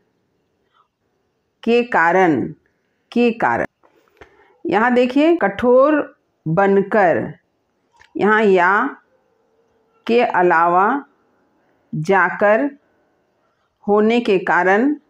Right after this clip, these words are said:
द्वार पर, होने पर। तो ये शब्द आप खूब अच्छी तरह से ध्यान देकर समझ लीजिए कि जहाँ पर ऐसे शब्द आएंगे, इसी शब्द के स्थान पर हमें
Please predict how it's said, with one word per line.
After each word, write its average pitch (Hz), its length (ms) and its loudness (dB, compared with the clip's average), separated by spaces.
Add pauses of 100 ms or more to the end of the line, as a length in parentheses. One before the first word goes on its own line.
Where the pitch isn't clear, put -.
(380)
द्वार 180 480 0
पर, 254 300 0 (300)
होने 165 420 0
पर। 151 300 -12 (1400)
तो 285 60 0
ये 311 440 2
शब्द 285 320 -2
आप - 240 -2
खूब 214 200 -4
अच्छी 208 220 -4
तरह 226 140 -2
से 233 180 -2
ध्यान 185 520 -2
देकर 185 380 0 (200)
समझ 151 380 -4
लीजिए 151 460 -12 (1300)
कि 202 120 0
जहाँ 220 440 0
पर 165 320 -4 (760)
ऐसे 220 460 -2
शब्द 208 360 -4
आएंगे, 185 760 -2 (120)
इसी 330 320 2
शब्द 262 340 -2
के 269 180 -2
स्थान 247 460 -2
पर 143 220 -2
हमें 285 500 -2